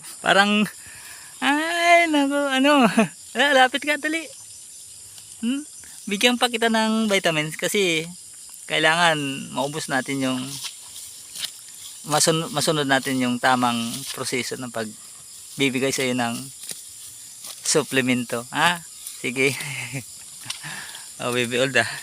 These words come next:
Alagaan mo to, ha. Padidiin mo to palagi, ha. Yan. Eh, para, ayan. Ayan, pahawak uli. Hmm? Ay. Hmm. <laughs> May puti ko. Basa ka pa.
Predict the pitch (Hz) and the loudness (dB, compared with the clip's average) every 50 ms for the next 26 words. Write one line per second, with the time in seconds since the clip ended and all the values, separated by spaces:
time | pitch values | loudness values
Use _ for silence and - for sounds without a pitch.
0 | - - - - - 117 120 120 127 123 123 131 143 156 - 185 170 156 160 160 | -14 -16 -18 -12 -4 0 2 4 4 4 4 2 0 0 2 4 6 6 6 6
1 | 160 - - 135 131 135 127 131 139 135 135 139 135 127 - 131 131 135 135 139 | 4 4 2 2 2 2 4 4 4 4 4 2 0 -2 -4 -2 0 0 4 4
2 | 139 143 151 190 202 170 151 147 151 165 180 - - - - - - - - - | 4 4 6 6 6 6 6 4 2 -2 -6 -12 -16 -16 -16 -16 -16 -16 -16 -16
3 | - - - - - - - - - - - 156 147 143 127 120 - - - - | -16 -16 -16 -16 -16 -16 -16 -16 -14 -6 0 2 4 4 4 2 0 -8 -10 -8
4 | 127 131 135 139 143 - - 131 127 123 131 131 131 135 135 139 147 139 - - | -8 -8 -8 -8 -10 -6 0 2 4 6 6 6 6 6 4 2 0 -2 -10 -14
5 | - - - - - - - - - - - 170 185 240 302 302 - - - - | -16 -18 -20 -20 -20 -20 -18 -16 -16 -14 -10 -8 -6 -6 -6 -8 -12 -18 -20 -20
6 | - - - - - - - - - - 220 240 - 214 202 214 220 233 - 233 | -20 -18 -16 -16 -16 -16 -16 -10 -4 -2 0 2 4 6 6 8 6 6 4 4
7 | 247 254 - - - - - - - 196 214 247 - - - - - - - - | 4 4 4 0 -10 -16 -12 -10 -6 -4 -4 -4 -4 -8 -14 -16 -16 -16 -16 -8
8 | - - 214 247 311 320 - - - - - - - - - - - - - 208 | -2 2 2 2 2 0 -8 -18 -20 -20 -20 -20 -20 -18 -18 -18 -16 -10 -4 0
9 | 208 240 285 320 330 339 349 339 311 285 262 240 226 220 208 196 202 - - 202 | 2 2 2 2 0 0 2 2 2 2 0 -2 -2 2 6 6 6 8 6 2
10 | 196 196 190 190 - - 202 202 196 - - 196 175 - 175 165 180 - - - | 4 6 4 4 6 6 6 6 6 4 2 2 2 2 2 4 6 6 6 6
11 | - - - 143 139 - 135 131 | 4 2 2 0 2 4 2 2